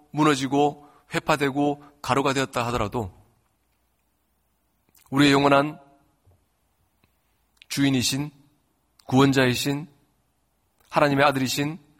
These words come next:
하나님이신 그분은 영원히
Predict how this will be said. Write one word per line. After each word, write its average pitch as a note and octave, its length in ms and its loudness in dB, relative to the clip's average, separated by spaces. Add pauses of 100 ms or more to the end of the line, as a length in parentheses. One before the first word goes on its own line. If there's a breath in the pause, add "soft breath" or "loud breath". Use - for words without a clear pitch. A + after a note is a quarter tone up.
(140)
하나님이신 D3+ 720 -2 (420 soft breath)
그분은 C3+ 480 0 (1300 soft breath)
영원히 A#2+ 540 0